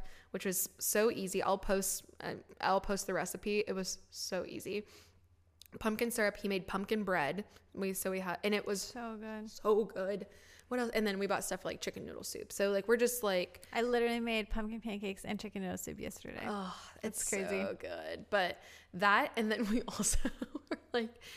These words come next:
Speaker 1: even more now. We already were. But the other night, we had, like, it had been a busy week and we weren't really home at all. So we were like, "Okay, like, what should we have for dinner?" And we had a steak defrosted. So we're like, "Let's just have steak with no sides or anything."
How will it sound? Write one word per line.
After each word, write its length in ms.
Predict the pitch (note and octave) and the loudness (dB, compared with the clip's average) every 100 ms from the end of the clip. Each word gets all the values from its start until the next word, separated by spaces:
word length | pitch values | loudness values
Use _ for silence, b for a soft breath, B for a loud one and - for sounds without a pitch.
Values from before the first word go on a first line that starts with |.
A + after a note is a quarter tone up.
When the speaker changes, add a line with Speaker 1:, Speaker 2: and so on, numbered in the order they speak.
| B B | B B
Speaker 1:
even 360 | B3 C4+ F4 D4 | 6 6 6 4
more 200 | G#3+ G#3 | 6 4
now. 200 | C#3 E2+ | 4 2
We 140 | F#3 | 6
already 300 | F#3 F#3+ A3+ | 8 8 6
were. 360 | C4 G3+ - - B B B - | 6 4 2 0 B B B -2
But 160 | G#3+ G#3+ | 0 4
the 100 | G#3+ | 6
other 180 | A3+ C4+ | 6 6
night, 340 | F#3+ D3+ - - - - - | 4 0 -2 -10 -20 -8 0
we 100 | G3+ | 4
had, 480 | G3+ F#3 F#3+ E3+ - - _ - | 6 6 4 2 -2 -18 _ 2
like, 360 | G3 F#3+ E3+ - - | 6 6 6 0 -4
it 160 | - G#3 | 2 4
had 180 | G3 F#3+ | 4 2
been 120 | G3+ | 0
a 40 | G3+ | 2
busy 320 | G#3 G3+ G#3 | 2 2 2
week 280 | F#3 F3+ F3+ | 2 0 0
and 80 | F#3+ | -2
we 80 | F#3+ | 0
weren't 160 | F#3+ | 0
really 180 | F#3 G3 | 0 0
home 260 | F#3+ F#3 F3 | 0 0 0
at 60 | |
all. 240 | - - F#3+ | 0 0 0
So 240 | - G3 | 2 4
we 380 | F#3 F#3+ F#3 F#3 B B B - | 4 2 0 -2 B B B -2
were 60 | |
like, 140 | G3+ G3 | 0 0
"Okay, 200 | G3+ G3+ | 0 0
like, 120 | F#3+ | 0
what 100 | F#3+ | -2
should 100 | - | -2
we 60 | G3 | -2
have 120 | F#3+ | 0
for 80 | F#3+ | -2
dinner?" 340 | F3+ E3+ E3+ - | -2 0 -2 -2
And 100 | F#3+ | -2
we 80 | F#3+ | -2
had 200 | F#3 F3 | -2 -2
a 40 | |
steak 360 | - - D#3 - | -2 -2 -4 -4
defrosted. 640 | F#3+ G#3+ G#3 G#3 A#3+ B3 | -4 0 0 0 -2 -2
So 140 | - F#3+ | -2 0
we're 60 | |
like, 160 | F3+ F3 | 0 -2
"Let's 160 | A3+ A3+ | -4 -4
just 140 | C4 | -4
have 160 | A#3+ A3 | -4 -4
steak 340 | - G3 - B B B | -2 -2 -4 B B B
with 180 | G#3 G#3 | 0 2
no 300 | G3 G3 F#3 | 2 4 2
sides 680 | G3+ - - - - - - B B - | 2 2 2 0 -4 -4 -4 B B 2
or 100 | G#3 | 2
anything." 680 | F#3 E3+ G#3 - - - | 2 0 0 0 0 -4